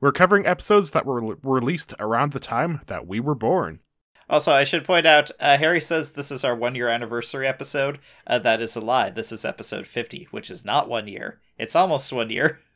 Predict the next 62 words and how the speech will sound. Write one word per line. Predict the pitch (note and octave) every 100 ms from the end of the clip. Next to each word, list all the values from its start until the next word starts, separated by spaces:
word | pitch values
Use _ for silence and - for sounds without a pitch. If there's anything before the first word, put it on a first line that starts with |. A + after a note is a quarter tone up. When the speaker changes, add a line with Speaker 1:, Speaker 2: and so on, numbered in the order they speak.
| -
Speaker 1:
But | F3+
I |
think | G#3+ A3
we | C#3+
lost | A#2+ C3+ -
a |
couple | - G#2 G2+
weeks. | F#2 E2+ - - -
Like, | B2+ A2+
we |
lost | C3+ C#3 D3+ D#3
a |
week, | C#3+ C#3+ C#3 -
and | C3 A2+
then | B2 A2+ G#2
there | A#2
was | A2
another | C#3 C3
week | B2 A#2
where | C#3
we | A#2+ A2+
did | G2 A2+ A2 -
a | G#2+
commentary | G#2+ - A#2 - F#2
track. | - F2 E2 - _ _ _
And, | A#2+ B2
like, | B2+ C3
I | C#3
think | -
our | G#3
first | - D#3+
episode | D#3+ - D3
is | C3+
in | A2 -
August. | A2 C3 F#3+ F3+ - - -
Like, | -
let | C3
me | D#3
pull | - C3
it | C#3
up. | A2 _ _ _ _ -
Speaker 2:
Wait, | C#3 C3
did, | D#3 C3+ _ _ -
did |
we | D3+ F#3
not | G#3+ A3
count | A#3
the | A#3
commentary | - A#2 D#3+ G#3+ G3+
track, | - G#3+ A#3
Harry? | - - G#4+ - _ _ _ -
Speaker 1:
I | E3+
think | C4 B3+
one | F3
of | F3+
the | D#3+
commentary | E3+ D#3+ D#3+ D#3+
tracks | D#3+ E3 D3+
I |
listed | C#3 C3+ C3
something | - C3+ C3+
else. | C#3 D#3+ -